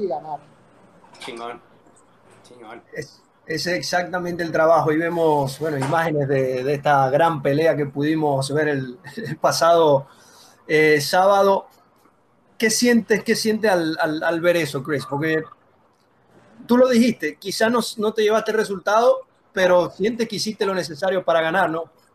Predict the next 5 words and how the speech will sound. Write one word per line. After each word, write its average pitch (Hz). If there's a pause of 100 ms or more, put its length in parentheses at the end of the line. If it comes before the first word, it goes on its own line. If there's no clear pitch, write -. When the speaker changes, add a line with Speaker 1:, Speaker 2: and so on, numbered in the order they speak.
(1400)
Speaker 1:
Sí, 302
en, 254 (100)
en, 247 (1200)
yo 247 (1080)
nomás 220